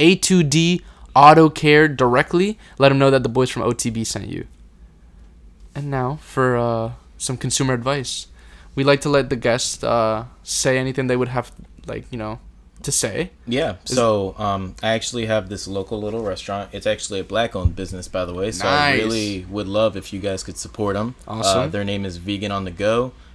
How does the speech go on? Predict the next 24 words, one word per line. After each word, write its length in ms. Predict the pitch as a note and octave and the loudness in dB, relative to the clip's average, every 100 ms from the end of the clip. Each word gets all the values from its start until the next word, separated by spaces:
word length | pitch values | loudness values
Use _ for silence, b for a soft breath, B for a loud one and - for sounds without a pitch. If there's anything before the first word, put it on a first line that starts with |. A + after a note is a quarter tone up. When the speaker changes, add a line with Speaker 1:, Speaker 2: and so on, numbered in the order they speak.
| - | -12
Speaker 2:
Uh, 240 | F2+ F2 F2 | -6 -6 -6
obviously, 440 | F#2 F#2 - F#2 | -8 -8 -8 -8
it's 120 | F2 - | -10 -10
vegan 340 | F#2 F#2+ G#2+ | -8 -6 -6
food. 360 | - B2+ C3+ - - | -4 -4 -4 -8 -8
I 420 | F#2+ F#2 F#2 F#2 | -4 -2 -4 -6
went 220 | F#2 F#2+ G#2 | -8 -8 -6
there 120 | G2+ | -8
for 160 | - | -6
lunch 300 | F#2 G2 G2+ | -6 -6 -8
one 160 | C3 C3+ | -8 -6
day, 300 | C#3+ D#3 F#3 b b b b | -4 -4 -8 b b b b
you 80 | C#3+ | -4
know, 100 | A#2 | -4
decided 440 | G2 - G#2 G2 | -4 -2 -2 -2
to 60 | - | -10
support 380 | F#2 - G2+ F#2+ | -12 -8 -6 -6
them 180 | G#2 | -8
'cause 200 | G2 F2+ | -8 -8
I 80 | F2+ | -6
actually 280 | F2+ - F#2+ | -6 -6 -8
saw 220 | - F#2+ | -6 -6
this 260 | F#2 F2+ - | -4 -4 0
little, 420 | F#2+ F#2+ F#2 | 2 2 -2